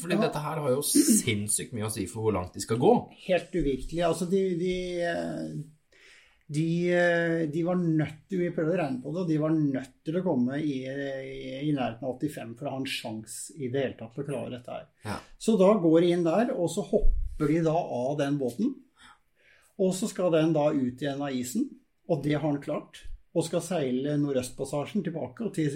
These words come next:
Speaker 2: ligge og vente på dem på Svalbard. Og skal de gå til Nordpolen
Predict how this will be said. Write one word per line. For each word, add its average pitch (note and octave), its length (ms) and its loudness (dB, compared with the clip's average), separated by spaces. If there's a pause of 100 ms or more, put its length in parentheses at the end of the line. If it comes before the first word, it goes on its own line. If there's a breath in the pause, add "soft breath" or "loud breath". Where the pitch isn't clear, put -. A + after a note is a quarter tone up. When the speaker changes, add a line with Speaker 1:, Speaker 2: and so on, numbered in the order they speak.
Speaker 2:
ligge D3+ 220 -4
og C#3+ 60 -6
vente C3 240 -2
på C3 140 -6
dem B2 120 -6
på D3+ 120 -2
Svalbard. C#3+ 480 -2
Og E3 100 -4
skal E3+ 220 -4
de D#3 160 8
gå D3 160 2 (100)
til E3 160 -2
Nordpolen D3 540 -4